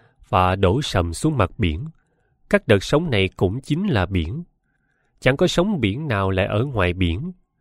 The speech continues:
Chẳng có biển nào lại ở ngoài sóng hay tách biệt khỏi sóng. Cũng giống như thế, từ pháp giới của tánh tỏ tường quang minh và tánh không,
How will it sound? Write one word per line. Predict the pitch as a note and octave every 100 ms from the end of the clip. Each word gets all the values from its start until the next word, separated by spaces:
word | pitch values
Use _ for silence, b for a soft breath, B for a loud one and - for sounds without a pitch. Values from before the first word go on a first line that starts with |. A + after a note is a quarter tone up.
| _ _
Chẳng | - C3
có | F#3 D#3+
biển | G#2 A2 D#3+
nào | G2 F2+
lại | F2 F2 E2
ở | - A2 F#2
ngoài | C#3+ G2+ D#2+
sóng | - A2 E3 G3+
hay | - G2+ F2
tách | - - -
biệt | E2+ -
khỏi | - E2
sóng. | - G2+ C#3 F#3 _ _ _ _ _ _ _ _ _ _ _
Cũng | - G2 B2+
giống | B2 C#3
như | C3 G2+
thế, | - G2+ C3+ F3+ _ _ _ _ _
từ | - A2 A2
pháp | - D3+
giới | C3+ B2+
của | D#3+ C3
tánh | B2+ C3 E3+ -
tỏ | G2
tường | A2+ G2+ F2
quang | F2 A#2+ A2+
minh | B2 A#2+ A2+ -
và | G2
tánh | - G#2+ C#3+
không, | - A2+